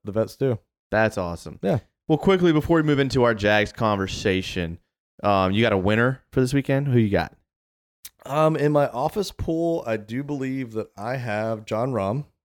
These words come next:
Speaker 1: and
Speaker 2: Excuse me, John Rum, like the drink, or
Speaker 1: Uh, Jon Rahm.
Speaker 2: Rahm. Okay,
Speaker 1: the, uh,
Speaker 2: okay, okay.
Speaker 1: Spanish long hitter.
Speaker 2: Okay.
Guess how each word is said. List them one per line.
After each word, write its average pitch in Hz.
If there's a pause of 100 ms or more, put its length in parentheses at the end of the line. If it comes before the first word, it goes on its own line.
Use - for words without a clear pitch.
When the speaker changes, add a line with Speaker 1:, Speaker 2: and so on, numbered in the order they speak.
(100)
Speaker 1:
and 117
Speaker 2:
Excuse 117
me, 113
John 101
Rum, 104
like 107
the 101
drink, 98
or 98
Speaker 1:
Uh, 90 (500)
Jon 127
Rahm. 104
Speaker 2:
Rahm. 117
Okay, 110
Speaker 1:
the, 110
uh, 104
Speaker 2:
okay, 98
okay. 90
Speaker 1:
Spanish 127
long 117
hitter. 104
Speaker 2:
Okay. 117